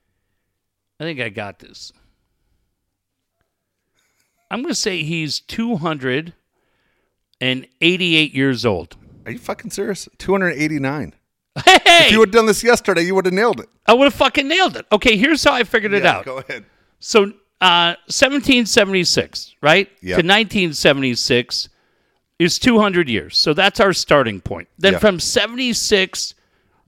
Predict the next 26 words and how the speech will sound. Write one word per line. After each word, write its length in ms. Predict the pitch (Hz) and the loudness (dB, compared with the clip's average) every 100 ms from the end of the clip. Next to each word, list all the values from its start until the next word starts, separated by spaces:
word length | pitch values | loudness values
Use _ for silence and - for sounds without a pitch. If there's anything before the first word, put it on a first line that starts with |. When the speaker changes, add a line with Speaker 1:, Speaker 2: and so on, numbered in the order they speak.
| _ | _
Speaker 1:
to 180 | - 185 | -2 0
two 260 | 151 208 220 | 0 0 0
thousand 640 | - 208 214 214 156 123 156 | 2 0 0 -2 -2 -4 -4
is 180 | 156 143 | -4 -4
two 200 | - 208 | -2 -4
twenty-four. 880 | 175 202 175 147 - 247 147 92 156 _ _ _ _ _ _ - | -4 -4 -4 -6 2 4 4 0 -6 _ _ _ _ _ _ -2
Okay? 340 | 160 143 226 - | 2 2 0 -6
Speaker 2:
Yes. 340 | 82 85 - _ _ _ _ | -10 -10 -12 _ _ _ _
Speaker 1:
Then 140 | 202 | 0
we 100 | 226 | 2
put 180 | 202 226 | 2 2
another 320 | 208 220 240 | 4 2 2
twenty 380 | 202 - 190 175 | -2 -2 0 0
years 380 | 160 156 143 143 | 0 0 0 0
on 180 | 131 113 | 0 -2
there. 320 | 107 135 180 _ _ _ _ _ - | -2 -4 -6 _ _ _ _ _ -12
So 240 | - 196 180 | 0 2 4
that's, 480 | 185 180 151 - - - | 2 0 -4 -10 -10 0
uh, 480 | 160 156 151 151 151 | 2 2 0 0 -2
two 300 | 190 220 202 | -2 -2 0
six. 120 | 175 | 2
Speaker 2:
Two 100 | - | 0
forty-four. 100 | 170 - _ | 0 -8 _
Speaker 1:
Yeah, 240 | - 233 120 | 2 2 2
two 200 | - 220 | -2 -4
forty-four. 680 | - 247 180 - 107 131 | 2 2 2 0 0 0